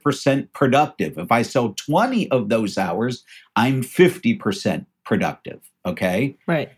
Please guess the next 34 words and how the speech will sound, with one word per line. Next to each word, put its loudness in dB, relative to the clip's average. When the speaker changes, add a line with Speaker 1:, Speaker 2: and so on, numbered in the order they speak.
Speaker 1:
And 2
so 2
there 4
are 2
many 2
businesses 0
out 0
there. 2
We 2
know 2
the -6
sweet -2
spot 0
is -4
eighty 0
to 0
eighty-five 0
percent -2
is -4
where 2
we 2
wanna 0
live. 2
Or 2
there's -2
many 2
businesses 0
out -2
there -2
that 2
run 2
sixty-five, 0
seventy 0
percent -2